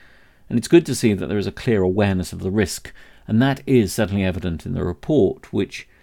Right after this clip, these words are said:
does make some of the rest of the discussion a bit curious, given that if they have this awareness, and in some cases, as you'll see, the awareness was there from the top down, the management level was aware of it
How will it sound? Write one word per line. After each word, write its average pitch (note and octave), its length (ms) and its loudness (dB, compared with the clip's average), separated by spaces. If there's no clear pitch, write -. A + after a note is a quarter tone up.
does G3+ 200 -10
make C#3+ 260 -6
some D3+ 240 -4
of B2+ 100 2
the A2 60 -4
rest B2 260 0
of F2+ 140 -6
the F#2+ 60 -8
discussion G#2 500 -4
a F#2+ 60 -2
bit - 360 -6
curious, - 760 -2
given A2 400 0
that - 220 -4
if A#2 120 -14
they A#2 140 -4
have D3 320 -8
this B2+ 160 -4
awareness, E2+ 480 -4
and G#2+ 140 0
in A2+ 100 2
some - 220 -2
cases, - 420 -6
as D#2+ 120 -8
you'll D2 120 -6
see, D#3+ 320 -4
the F#2 120 0
awareness A#2 520 -2
was F#2+ 180 -6
there G3 280 0
from - 200 -2
the A2+ 80 2
top - 420 -12
down, F2+ 500 -2
the G#2+ 80 -2
management A2+ 800 0
level F2+ 580 -4
was F2+ 160 -6
aware F2+ 380 -4
of C#2 80 -10
it - 260 -16